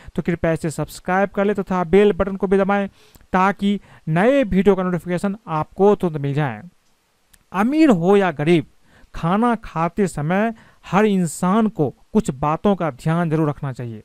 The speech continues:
इससे ना सिर्फ आपका भोजन का सम्मान आप करेंगे, बल्कि इससे कभी भी आपके पास धन की या खाने की कमी नहीं होगी।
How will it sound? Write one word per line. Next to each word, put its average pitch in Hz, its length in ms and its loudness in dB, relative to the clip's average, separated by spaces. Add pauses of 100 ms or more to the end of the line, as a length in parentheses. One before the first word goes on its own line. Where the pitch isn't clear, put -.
(460)
इससे 226 320 2
ना 196 240 2
सिर्फ - 300 -2 (420)
आपका 170 400 0
भोजन 160 480 0
का 151 160 -6
सम्मान 156 480 -4
आप 185 180 -4
करेंगे, 208 380 0 (320)
बल्कि 196 520 0 (160)
इससे 190 320 -2 (240)
कभी 214 260 6
भी 170 220 0 (360)
आपके 170 440 -2
पास 165 360 0 (120)
धन 185 240 2
की 151 220 -6 (260)
या 165 160 0 (120)
खाने 180 360 -2
की 160 160 -4
कमी 151 300 -4
नहीं 143 200 -2
होगी। 120 340 -6